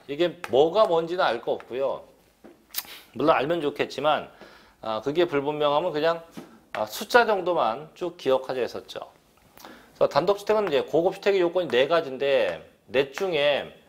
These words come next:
한 가지만 충족되면 돼요. 첫째가 삼삼일 구천육억이에요. 또는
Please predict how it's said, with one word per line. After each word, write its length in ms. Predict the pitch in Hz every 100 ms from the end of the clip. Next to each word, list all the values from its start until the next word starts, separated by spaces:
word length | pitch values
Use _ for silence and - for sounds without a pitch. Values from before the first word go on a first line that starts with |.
| _ _ _
한 260 | - 214
가지만 460 | 214 208 190 185 180
충족되면 680 | - 202 185 170 151 139 131
돼요. 220 | 90 78 - _ _ _ -
첫째가 680 | - - 170 113 131 214 - _ - _ _ _ _ - - -
삼삼일 880 | - 170 170 180 160 107 151 220 - _ - - _ _ _ _ - - _ _ _
구천육억이에요. 1300 | - 151 160 156 - 175 160 120 123 139 110 98 110 - _ _ _ _ _ _ _
또는 380 | 170 165 143 135